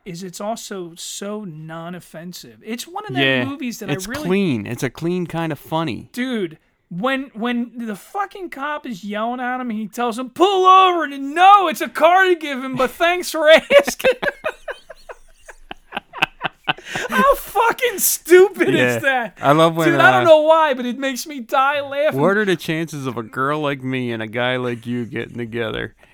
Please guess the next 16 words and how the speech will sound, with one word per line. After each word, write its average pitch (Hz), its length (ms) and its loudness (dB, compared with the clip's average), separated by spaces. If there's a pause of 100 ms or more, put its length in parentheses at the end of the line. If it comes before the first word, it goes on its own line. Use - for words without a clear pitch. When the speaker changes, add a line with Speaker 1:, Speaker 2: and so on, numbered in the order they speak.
(120)
Speaker 2:
Like, 143 140 2
he 175 120 0
fucks - 380 0
it 208 80 4
up 151 200 2
already. 127 520 -2 (120)
Like, 135 120 -4
he 160 120 0
already 180 240 2
fucks - 280 0
it 156 60 2
up 147 120 2
by 135 120 2
saying 135 400 -2
that. 120 240 -4 (920)
Like, 127 260 2